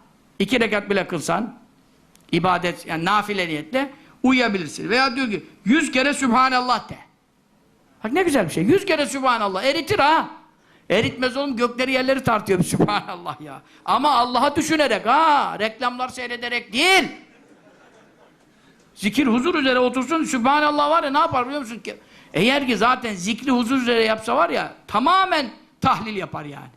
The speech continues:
Eritir. Zikir ne demek ya? Hararet. Zikirde hararet var yani. Şiddet var, kuvvet var. Ama kimin zikrinde? Gafillerin zikrinde değil.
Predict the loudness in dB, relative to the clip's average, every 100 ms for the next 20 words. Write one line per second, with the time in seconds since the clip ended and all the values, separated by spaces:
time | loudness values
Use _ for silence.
0 | _ _ _ -2 0 0 0 0 -6 -20
1 | _ _ _ _ _ _ _ -10 -6 0
2 | 2 4 2 -2 -6 -8 -8 -10 -4 0
3 | 0 0 -4 -8 -20 _ _ _ _ _
4 | _ _ -20 -4 -2 0 0 2 2 2
5 | 2 0 -2 -6 -12 -18 _ _ -10 -10
6 | -2 -2 -2 -6 -6 -18 _ -2 2 2
7 | 0 -2 -2 -10 _ -8 -2 0 0 2
8 | 0 -2 -4 -2 -2 0 0 0 0 -2
9 | 0 0 -4 -4 -4 0 -2 -2